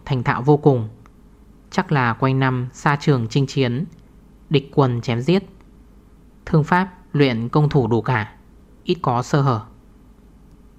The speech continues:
Trường Sinh tự nhiên sẽ không đến mức lập tức đem hắn đánh xuống lôi đài, chỉ là xê dịch né tránh, ung dung tiến thối. Mắt thấy cung hương càng đốt càng ngắn,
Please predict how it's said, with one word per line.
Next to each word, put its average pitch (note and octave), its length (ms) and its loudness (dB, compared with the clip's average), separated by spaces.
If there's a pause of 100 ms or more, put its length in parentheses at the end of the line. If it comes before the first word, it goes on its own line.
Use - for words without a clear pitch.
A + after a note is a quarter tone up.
Trường C3+ 140 2
Sinh D3 220 2
tự D3 100 2
nhiên C#3+ 280 2
sẽ C#3+ 240 -6
không D3+ 220 0
đến C3 140 0
mức F#3 160 0 (240)
lập C#3 220 -2
tức G3 180 -2
đem C#3 200 -2
hắn B2 300 -4
đánh B2 160 -4
xuống B2+ 220 -4
lôi D3 140 4
đài, A#2+ 340 0 (800)
chỉ C#3+ 140 0
là B2+ 260 0
xê E3 220 0
dịch D3+ 200 2
né A#2+ 160 -2
tránh, A#2+ 380 -4 (340)
ung D3 200 0
dung C#3 240 2
tiến B2 220 -4
thối. A#2+ 360 -4 (1400)
Mắt F#3+ 200 0
thấy B2+ 280 0
cung D3+ 180 2
hương D3+ 300 2 (400)
càng B2 240 0
đốt F3+ 160 2 (160)
càng A#2+ 200 -2
ngắn, A#2+ 260 -2